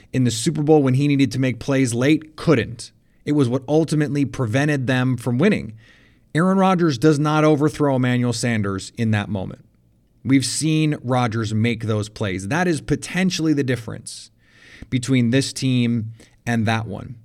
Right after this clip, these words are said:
Now, that forty-niners team is more talented right now. And that's the problem a lot of fans have with what happened in this draft. But this draft was about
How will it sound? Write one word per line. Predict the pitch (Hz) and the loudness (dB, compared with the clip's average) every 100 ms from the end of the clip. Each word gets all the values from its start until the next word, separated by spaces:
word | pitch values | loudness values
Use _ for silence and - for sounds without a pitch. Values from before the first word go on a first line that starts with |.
| _ 123 | _ -4
Now, | 131 127 | -2 0
that | 120 151 160 - | 0 -2 -4 -2
forty-niners | 151 143 156 208 143 113 | 0 2 2 0 0 -2
team | 127 131 131 - | -2 0 -2 -2
is | 143 127 | -2 0
more | 143 135 | -2 -2
talented | - 190 202 110 104 | -2 -2 0 -2 -4
right | 92 87 | -4 -6
now. | 90 92 - _ _ _ _ _ - - - | -10 -12 -16 _ _ _ _ _ -20 -16 -2
And | 139 143 | 0 2
that's | 160 - | 0 0
the | 139 | -2
problem | 160 147 143 | -2 -2 0
a | 139 | -2
lot | 135 135 | -2 -2
of | 135 | -4
fans | - 131 127 120 | -4 -4 -4 -4
have | 143 135 131 110 | -4 -4 -4 -4
with | 123 120 | -4 -4
what | 110 120 | -4 -4
happened | 107 120 110 113 110 113 | -4 -4 -4 -4 -4 -4
in | 117 107 | -2 -2
this | 101 - | -4 -6
draft. | 120 101 107 - - - - - | -6 -6 -8 -16 -20 -20 -14 -6
But | 127 | -2
this | - 208 | 0 0
draft | - 170 160 156 - - | -2 -2 -2 -4 -8 -6
was | 131 127 | -2 -2
about | 127 104 131 131 123 | -2 -4 -4 -4 -6